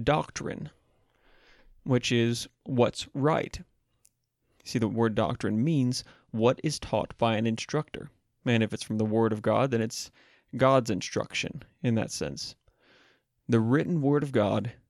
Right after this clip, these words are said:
is the only infallible source of doctrine or teaching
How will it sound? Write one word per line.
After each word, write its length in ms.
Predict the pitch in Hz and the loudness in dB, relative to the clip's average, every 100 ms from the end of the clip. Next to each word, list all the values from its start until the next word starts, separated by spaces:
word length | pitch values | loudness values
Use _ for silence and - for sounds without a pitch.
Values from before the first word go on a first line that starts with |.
| _ _ | _ _
is 220 | 131 113 | 0 0
the 160 | 113 117 | 0 -2
only 420 | 123 123 123 117 - | 0 2 2 0 -2
infallible 1000 | - 135 156 - 147 143 120 98 110 131 - - _ _ - | 0 2 0 -2 0 0 0 0 0 -2 -10 -20 _ _ -16
source 560 | - - 107 117 - - 208 - | -6 -2 0 0 -4 -10 -6 -2
of 140 | 120 | 0
doctrine 480 | 143 165 - - 139 - | 0 0 -2 -6 -6 -8
or 140 | - 135 | -2 -2
teaching 580 | - 165 156 - 90 | 0 -2 0 -2 -2